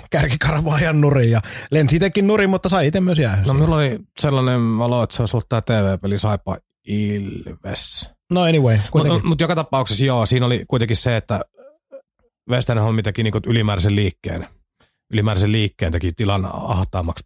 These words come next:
Speaker 2: pelaajalle, niin tota, se oli hyvin, hyvin haettu.
Speaker 1: Mut se, mikä nimenomaan tuossa noin tekee ärsyttäväksi sen, että maalivahdit, kun sanoit sitä, että ne on oppinut, niin se todellakin on sellaista, että mä en syytä maalivahteja siitä,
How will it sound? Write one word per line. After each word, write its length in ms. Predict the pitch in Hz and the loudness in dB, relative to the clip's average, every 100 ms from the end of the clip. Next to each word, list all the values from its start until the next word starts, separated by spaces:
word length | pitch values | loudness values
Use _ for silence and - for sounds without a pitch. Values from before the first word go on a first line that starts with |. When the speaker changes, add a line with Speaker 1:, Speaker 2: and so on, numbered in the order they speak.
| - | -8
Speaker 2:
pelaajalle, 420 | 98 92 87 87 | -4 -2 -4 -4
niin 140 | 85 82 | -6 -8
tota, 320 | 80 87 80 80 | -8 -10 -10 -12
se 100 | - | -4
oli 160 | 123 101 | 0 2
hyvin, 260 | 107 90 - - - | 2 0 -4 -8 -2
hyvin 200 | 117 85 | 0 0
haettu. 300 | 87 - - - _ _ - _ _ _ _ _ _ _ - | 0 -4 -14 -18 _ _ -20 _ _ _ _ _ _ _ -4
Speaker 1:
Mut 120 | 135 | -2
se, 240 | 170 185 185 | 2 0 0
mikä 360 | 190 156 151 - | 0 0 0 -2
nimenomaan 560 | 151 170 170 143 127 | -2 2 4 4 4
tuossa 260 | 123 123 139 | 2 2 2
noin 320 | 131 123 123 123 _ _ _ _ | 4 4 2 -2 _ _ _ _
tekee 320 | - 139 147 131 | -6 -2 0 2
ärsyttäväksi 600 | 139 135 - 120 120 - | 2 0 2 0 0 0
sen, 200 | 135 120 | 2 0
että 160 | 113 | 2
maalivahdit, 480 | 135 135 120 113 117 | 2 2 2 2 2
kun 120 | 127 | 2
sanoit 300 | 135 135 117 | 2 2 2
sitä, 220 | 127 123 | 0 0
että 120 | 110 120 | 2 4
ne 40 | |
on 80 | 123 | 4
oppinut, 520 | 131 - 123 113 110 | 2 0 -2 0 2
niin 240 | 107 110 113 135 | 2 2 0 -2
se 120 | 131 | -2
todellakin 520 | - 170 175 127 127 117 - | 0 0 2 2 0 -2 -2
on 300 | 165 156 123 | 2 4 4
sellaista, 540 | 147 139 131 - 113 | 4 2 2 0 -2
että 200 | 110 - 117 - - - - | -2 -4 -8 -10 -20 -8 0
mä 80 | 175 | 2
en 80 | |
syytä 180 | 233 226 | 2 2
maalivahteja 720 | 160 175 175 127 117 - 127 | 2 4 2 4 2 2 0
siitä, 440 | 120 156 143 127 | 2 4 4 2